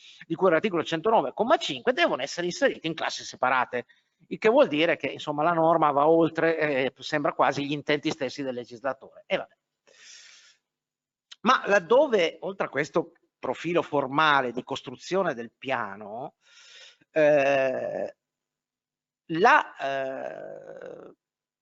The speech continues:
diciamo, diffidenza del legislatore per i concordati in ti-, continuità la leggo anche nell'articolo ottantasette che fissa il contenuto. Perché il piano deve indicare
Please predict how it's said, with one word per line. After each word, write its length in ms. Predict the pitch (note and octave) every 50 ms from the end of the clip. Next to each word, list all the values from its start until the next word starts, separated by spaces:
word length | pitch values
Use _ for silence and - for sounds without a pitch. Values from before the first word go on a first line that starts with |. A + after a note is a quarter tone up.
| _ _
diciamo, 400 | _ - - - G#3+ G3 D#3 D#3
diffidenza 880 | C3 D#3 D#3+ - - - D#3+ D#3 F#3+ F3+ D#3+ C#3 C3 B2 A#2+ - - A2+
del 140 | A#2+ C3+ B2
legislatore 680 | B2+ B2 A#2+ C#3 C3 C#3+ D3 - - F#3 E3+ D3+ B2+
per 140 | - - A#2+
i 20 |
concordati 480 | - C#3 D3 C#3+ - F#3 A3+ A3+ - C#3
in 100 | B2+ -
ti-, 140 | - D3+ D3
continuità 720 | - - F3+ F#3 F#3 A3 C#4 D#4 D4+ - - A#2 A2+ A2+ _ - A#2+
la 140 | C#3+ G3+ C4
leggo 440 | B3 D#3 B2+ G#2 G#2+ A#2+ D#3+ F#3+ F2+
anche 480 | - - - _ _ - - C3+ D#3+ - _ _ _ _ _
nell'articolo 560 | - F3+ A3+ A#3 A3+ G#3 - B3+ G3 - C3
ottantasette 760 | B2+ - - C#3+ E3+ - C4+ B3+ - - G2+ - _ - F3+ F3+
che 140 | - E3
fissa 380 | - - - G#2+ - - - C3+
il 80 | B2 _
contenuto. 1040 | - B2+ C3+ B2 - - B2+ B2+ C3 B2+ B2 - - - A#2 B2+ A#2+ B2+ C3 C#3 _ _ _ _ _ _ _ _ _ - - - - -
Perché 240 | - G3+ G#3 G#3 B3
il 100 | A#3 G#3+
piano 300 | A#3+ C4+ D4+ D#4 C#4+ G3+
deve 200 | D3 D#3 E3 D#3
indicare 720 | D3 D3 C#3 D3 D3 - A#2+ G#2 F#2 F#2+ F#2 G2 G2 -